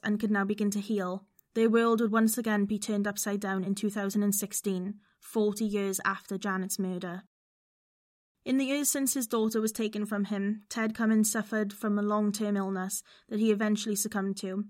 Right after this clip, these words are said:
leaving his wife Eileen and Janet's cousins to suffer the pain that D N A was about to bring to them.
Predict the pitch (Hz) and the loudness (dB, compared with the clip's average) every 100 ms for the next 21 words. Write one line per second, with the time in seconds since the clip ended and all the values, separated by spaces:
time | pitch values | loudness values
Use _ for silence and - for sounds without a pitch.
0 | _ _ - 220 220 220 220 220 214 214 | _ _ -4 0 4 6 6 4 0 0
1 | 214 208 202 202 - 202 208 202 202 - | -2 0 2 0 0 0 2 0 0 -2
2 | 202 196 196 190 - - 196 208 208 208 | -2 -2 -2 -4 -4 -4 -4 -4 -4 -2
3 | 202 196 196 190 - 214 202 202 190 190 | -2 -2 -4 -6 -4 -4 0 0 -2 -4
4 | 185 196 160 196 190 185 185 185 190 208 | -6 -8 -10 -10 -6 -6 -6 -8 -8 -10